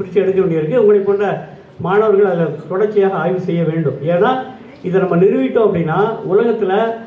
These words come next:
நாம தான் எப்படி மார்க்சியத்தை வந்து உலகம் முழுவதும் பேசுறோமோ, அது போல ஒரு மிகப்பெரிய ஒரு மெய்யியலாக இந்த திணை கோட்பாடு என்பது இருக்கும் என்பது கொஞ்சம் கூட நமக்கு மாறுபட்ட கருத்தே தேவையில்லை. சரி, இந்த திணையினுடைய,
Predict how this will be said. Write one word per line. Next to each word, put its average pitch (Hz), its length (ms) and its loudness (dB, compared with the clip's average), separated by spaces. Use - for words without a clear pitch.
நாம 190 280 4
தான் 196 140 4
எப்படி 214 140 0
மார்க்சியத்தை 214 560 0
வந்து 202 280 4
உலகம் 196 240 2
முழுவதும் 196 380 2
பேசுறோமோ, 185 420 -2
அது 175 140 -2
போல 170 340 -4
ஒரு 185 180 0
மிகப்பெரிய 202 480 2
ஒரு 185 200 2
மெய்யியலாக 196 760 -2
இந்த 175 160 -6
திணை 202 240 4
கோட்பாடு 160 360 0
என்பது 151 260 -2
இருக்கும் 156 300 -4
என்பது 208 400 0
கொஞ்சம் 196 280 2
கூட 202 420 0
நமக்கு 165 220 -2
மாறுபட்ட 190 440 2
கருத்தே 175 360 0
தேவையில்லை. 147 460 -2
சரி, 220 200 0
இந்த 214 260 2
திணையினுடைய, 247 760 2